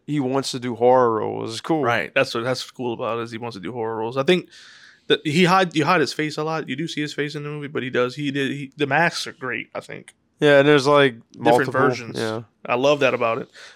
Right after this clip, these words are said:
Speaker 2: But the thing is with him, he, his, his body, he, he acts with his body too, and in the way he talks, just him as a, as a voice actor too. You know what I'm saying? So, like,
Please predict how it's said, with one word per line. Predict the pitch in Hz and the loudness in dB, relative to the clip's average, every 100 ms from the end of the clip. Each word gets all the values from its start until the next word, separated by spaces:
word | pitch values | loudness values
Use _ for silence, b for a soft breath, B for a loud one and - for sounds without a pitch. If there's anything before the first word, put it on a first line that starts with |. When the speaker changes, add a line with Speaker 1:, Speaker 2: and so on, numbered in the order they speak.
| B | B
Speaker 2:
But | 175 139 | 2 2
the | |
thing | 131 156 | -2 -2
is | 143 | -2
with | 127 143 | -2 -2
him, | 175 151 | -2 -2
he, | 147 151 - | -6 -8 -6
his, | 139 123 - | -6 -6 -6
his | 139 123 127 - | -6 -6 -12 -14
body, | - 143 135 135 135 123 | -16 -6 -2 0 0 -2
he, | 131 139 | -4 -2
he | 139 | 2
acts | 147 139 | 2 2
with | 135 | -6
his | 123 | -4
body | 127 131 135 131 | 0 0 0 -2
too, | 135 135 135 | -6 -6 -6
and | 123 | -8
in | 117 113 - - | -10 -14 -16 -8
the | 131 | 0
way | 143 | 0
he | 131 | 0
talks, | - 135 135 - - | -2 0 0 -2 -14
just | 190 196 180 | -2 0 2
him | 202 180 | 2 2
as | 151 | 4
a, | 135 - - | 4 2 -2
as | 131 | -2
a | 127 | -2
voice | 131 151 | 0 0
actor | 143 143 147 | 2 0 0
too. | 139 165 | -2 -2
You | 123 | -2
know | |
what | |
I'm | 123 | -2
saying? | 143 147 | -4 -2
So, | 131 | 0
like, | 123 117 | 2 0